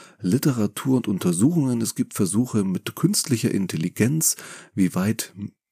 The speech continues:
Mimik erkannt werden und richtig interpretiert werden kann,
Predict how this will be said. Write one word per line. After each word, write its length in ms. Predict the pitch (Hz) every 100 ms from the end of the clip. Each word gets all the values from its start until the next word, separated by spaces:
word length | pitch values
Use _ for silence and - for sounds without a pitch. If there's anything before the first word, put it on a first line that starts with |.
| _
Mimik 600 | 104 107 156 147 - -
erkannt 680 | 165 - - 135 185 -
werden 400 | 113 127 107 120
und 260 | 110 87 98
richtig 380 | 123 - 113 -
interpretiert 840 | 85 78 - - 131 - 202 151
werden 300 | 127 123 120
kann, 300 | 120 113 120